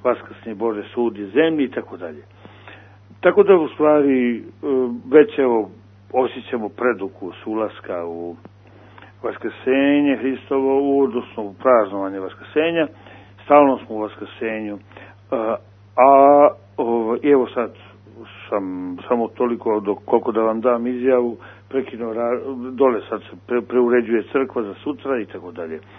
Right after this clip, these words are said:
Međutim, nešto, ja ne bi bio ja kad ne bi nešto ispričao što je bi bilo malo drugčije nego juče. E, me neko zove i kaže, pošto u Kotoru postoji jedan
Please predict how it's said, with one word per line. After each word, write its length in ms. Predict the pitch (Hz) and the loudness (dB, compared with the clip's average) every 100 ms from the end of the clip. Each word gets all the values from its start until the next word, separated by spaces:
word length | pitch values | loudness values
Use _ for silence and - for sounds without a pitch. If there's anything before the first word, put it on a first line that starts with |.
| - - - - | -20 -20 -18 -8
Međutim, 360 | 165 185 202 | -6 0 2
nešto, 340 | 190 190 - 160 117 - 160 | 4 4 4 2 2 -2 2
ja 100 | 160 | 6
ne 120 | 165 | 6
bi 80 | 156 | 8
bio 220 | 151 156 | 8 10
ja 240 | 156 160 | 10 8
kad 160 | 143 135 | 6 2
ne 120 | 143 | 2
bi 100 | 139 | 2
nešto 420 | 135 127 143 127 120 - - | 0 -2 0 0 0 -8 -10
ispričao 520 | 131 - 143 123 147 | -8 -4 -4 0 0
što 380 | 123 - 131 123 | 0 2 4 6
je 120 | 127 | 6
bi 140 | 117 123 | 4 0
bilo 280 | 110 135 131 | 2 4 6
malo 220 | 131 123 | 6 4
drugčije 480 | 113 127 107 139 123 | 2 -2 -2 -4 -2
nego 340 | 123 113 113 - - - - - - - - - - - | -2 -2 -2 -6 -20 -20 -20 -20 -20 -20 -20 -20 -20 0
juče. 340 | 143 180 160 | 4 4 6
E, 1400 | 123 - - - - - - - - - 151 135 127 120 | 4 2 -14 -20 -20 -20 -20 -20 -20 -6 2 6 8 6
me 140 | 123 | 4
neko 240 | 135 143 117 | 2 0 -2
zove 400 | 90 110 151 147 | 0 2 2 0
i 40 | |
kaže, 520 | 147 147 123 131 120 - - - - - - - - | -2 -4 -4 -4 -6 -8 -18 -20 -20 -20 -20 -20 -6
pošto 600 | - 117 - 131 123 120 113 | -2 -2 4 6 8 6 0
u 100 | 127 | -4
Kotoru 300 | 147 156 123 | -2 -2 -2
postoji 360 | 123 - 127 | -4 -2 2
jedan 640 | 123 113 110 107 104 104 | 2 2 0 -2 -8 -10